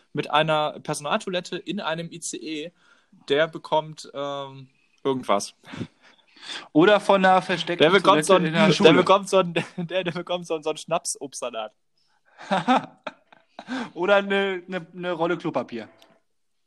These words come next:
Speaker 1: Ja,
Speaker 2: Aktuell
Speaker 1: Wahl-
Speaker 2: beides eh nicht beliebt, ja.
Speaker 1: Genau, wahlweise, äh, was persönlich mehr weiterhilft.
Speaker 2: <laughs> Ja, ja, da gehe ich wirklich auf die Suche.
Speaker 1: Patrick, wir müssen Schluss machen jetzt. Ähm,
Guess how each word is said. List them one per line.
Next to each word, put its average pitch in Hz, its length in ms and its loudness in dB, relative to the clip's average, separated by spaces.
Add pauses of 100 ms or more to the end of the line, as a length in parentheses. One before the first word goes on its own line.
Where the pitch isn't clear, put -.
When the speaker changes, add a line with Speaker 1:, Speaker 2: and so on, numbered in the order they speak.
(120)
Speaker 1:
Ja, 151 120 4
Speaker 2:
Aktuell 156 200 -2
Speaker 1:
Wahl- 147 160 6
Speaker 2:
beides 151 360 0
eh 156 120 -2
nicht 147 160 0
beliebt, 117 320 -6
ja. 107 220 -10 (260)
Speaker 1:
Genau, 151 320 2
wahlweise, 170 640 4
äh, 151 320 -4
was 156 240 0
persönlich 151 520 -8
mehr 127 200 -8
weiterhilft. 110 500 -12 (800)
Speaker 2:
<laughs> - 20 -12 (1600)
Ja, 165 260 0 (260)
ja, 185 180 -2
da 185 120 4
gehe 196 140 -4
ich 208 100 -8
wirklich 147 200 -2
auf 120 80 -4
die 120 100 -14
Suche. 120 340 -10 (1040)
Speaker 1:
Patrick, 196 180 -4
wir 160 80 -4
müssen 214 200 -6
Schluss 226 200 -4
machen 123 240 -2
jetzt. 120 380 -6
Ähm, 147 600 -8